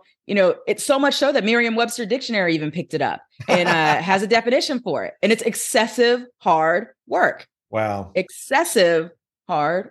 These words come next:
Speaker 1: work,
Speaker 2: Which so
Speaker 1: you
Speaker 2: many
Speaker 1: know?
Speaker 2: Christians are so excited to tell you about all the ways that they're working and sweating for <laughs> Jesus, right?
Speaker 1: Yes. Yes, it was. And it's fascinating too, because it really, another layer of this journey for me was when the Holy Spirit said, "Go look up the word hard."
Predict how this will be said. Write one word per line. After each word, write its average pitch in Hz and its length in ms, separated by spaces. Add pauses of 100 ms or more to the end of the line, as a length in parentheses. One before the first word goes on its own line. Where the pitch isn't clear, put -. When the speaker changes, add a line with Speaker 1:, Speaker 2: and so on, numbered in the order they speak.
Speaker 1:
work, - 400
Speaker 2:
Which 175 180
so 208 160
Speaker 1:
you 226 60
Speaker 2:
many 202 180
Speaker 1:
know? 139 80
Speaker 2:
Christians 180 400
are 165 140
so 175 280
excited 165 460
to 147 60
tell 165 220
you 160 120
about 135 260
all 147 200
the 139 200
ways 147 300
that 143 120
they're 143 300 (220)
working 175 360
and 156 160
sweating 170 380
for 147 120
<laughs> 143 120
Jesus, 196 460
right? - 340 (240)
Speaker 1:
Yes. 302 680 (320)
Yes, 285 320
it 269 120
was. 269 120
And 262 140
it's 262 160
fascinating 269 600
too, 294 220
because 214 380
it 180 140
really, 247 260
another 226 260
layer 165 240
of 381 80
this 202 140
journey 226 320
for 202 100
me 143 300 (200)
was 175 220
when 190 100
the 185 60
Holy 220 140
Spirit 226 240
said, 156 260
"Go 220 140
look 269 220
up 208 120
the 175 100
word 151 260
hard." - 440